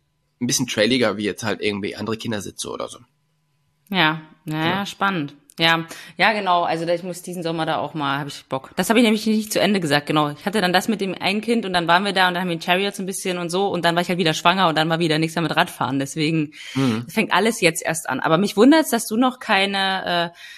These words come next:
Speaker 2: warum hast du denn, äh, noch kein Startup gemacht mit deiner, äh, Laufradwippe?
Speaker 1: <laughs>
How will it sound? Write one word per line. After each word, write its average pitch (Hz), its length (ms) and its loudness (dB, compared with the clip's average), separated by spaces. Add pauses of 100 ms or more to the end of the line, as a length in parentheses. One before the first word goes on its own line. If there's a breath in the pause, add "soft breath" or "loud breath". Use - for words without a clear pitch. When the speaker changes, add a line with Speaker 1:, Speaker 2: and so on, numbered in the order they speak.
(240 loud breath)
Speaker 2:
warum 180 180 0
hast 214 160 -2
du 226 40 -2
denn, 190 360 2
äh, 185 300 4
noch 190 120 -2
kein 196 200 -2
Startup 269 340 2
gemacht 170 340 0
mit 160 140 -4
deiner, 143 720 -2
äh, - 20 -6
Laufradwippe? 143 720 -6 (1400 loud breath)
Speaker 1:
<laughs> - 760 4